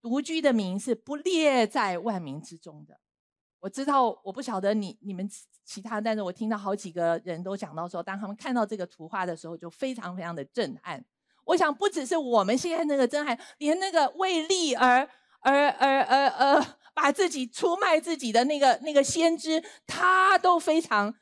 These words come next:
看到这个图画，他都起了敬畏的心。这个神太伟大了，这个神太伟大了，对不对？这个，当他们在按着，按站在那里扎营的时候，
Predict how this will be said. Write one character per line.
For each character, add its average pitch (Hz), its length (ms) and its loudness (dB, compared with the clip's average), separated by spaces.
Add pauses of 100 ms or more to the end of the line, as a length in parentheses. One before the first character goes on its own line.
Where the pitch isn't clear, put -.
(120)
看 311 200 2
到 285 120 4
这 262 120 0
个 240 100 2
图 196 180 -10
画， 226 160 0
他 247 140 0
都 277 140 4
起 202 220 -8
了 160 100 0
敬 196 240 -8
畏 170 160 -4
的 143 100 -8
心。 226 380 -14 (1700)
这 403 120 0
个 349 100 6
神 220 300 -4
太 311 420 -4
伟 170 280 -8
大 - 80 -20
了， - 200 -20 (480)
这 370 80 -6
个 320 120 4
神 233 220 -2
太 277 260 0
伟 165 160 -2
大 202 200 -2
了， 180 100 -4
对 294 140 -12
不 247 60 -16
对？ 285 240 0 (340)
这 302 100 -6
个， 294 220 2 (140)
当 320 200 0
他 302 120 -4
们 294 120 2
在 285 180 2
按 320 340 2
着， 285 300 2 (120)
按 320 240 2
站 320 240 2
在 320 160 0
那 311 100 2
里 254 120 0
扎 330 360 0
营 269 200 0
的 277 100 4
时 254 140 -4
候， 262 200 2